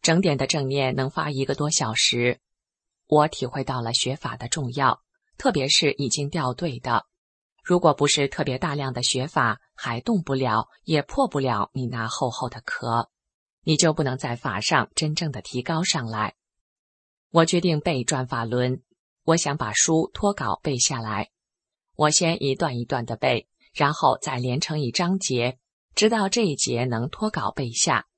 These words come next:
再背下面的内容。只要有时间，能背三四个小时，也体会到学法中的美妙。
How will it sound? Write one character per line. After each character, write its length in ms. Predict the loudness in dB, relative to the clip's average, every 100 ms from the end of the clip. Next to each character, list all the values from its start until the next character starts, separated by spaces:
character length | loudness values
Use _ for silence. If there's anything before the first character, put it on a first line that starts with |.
| _
再 180 | -6 -4
背 200 | -2 -2
下 200 | 0 0
面 160 | 0 -2
的 100 | -2
内 140 | -4
容。 400 | -2 -2 -2 -4 -8 _ _ _ _ -4
只 120 | 2
要 100 | 4
有 140 | 4 2
时 180 | 0
间， 320 | 2 2 2 -2 _
能 180 | -4 -2
背 200 | 0 -2
三 240 | -2 -2 -2
四 140 | -4
个 200 | -4 -2
小 260 | -2 -2 -2
时， 440 | -2 0 -2 -4 _ _ _ _
也 160 | 0 2
体 180 | 2 -2
会 160 | -2
到 240 | 0 2 2
学 240 | 2 0 -2
法 200 | -4 -6
中 220 | -4 -4
的 100 | -4
美 240 | -4 -6 -4
妙。 320 | 0 0